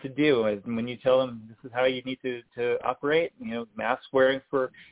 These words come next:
the majority of all of our, uh, uh, classes are still doing masks. Um, and, and some are not. Some, but what, whatever it is, it's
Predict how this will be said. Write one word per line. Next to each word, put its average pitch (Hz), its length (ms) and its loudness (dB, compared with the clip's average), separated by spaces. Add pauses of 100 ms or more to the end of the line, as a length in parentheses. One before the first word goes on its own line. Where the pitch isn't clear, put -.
(100)
the 131 60 0
majority 117 520 2
of 120 140 2
all 120 260 2
of 117 100 -10
our, 120 280 4
uh, 117 340 -2 (580)
uh, 110 320 -6
classes 117 420 -2
are 113 120 -2 (100)
still 120 160 0
doing 113 280 0
masks. 107 320 -2 (320)
Um, 107 440 -2 (760)
and, 107 500 0 (120)
and 110 360 -4
some 143 200 2
are 139 80 -2
not. 147 240 -4 (240)
Some, 135 400 -2 (240)
but 127 160 0 (160)
what, 131 440 0
whatever 135 520 0
it 113 80 -8
is, 113 240 -6 (460)
it's 131 220 -2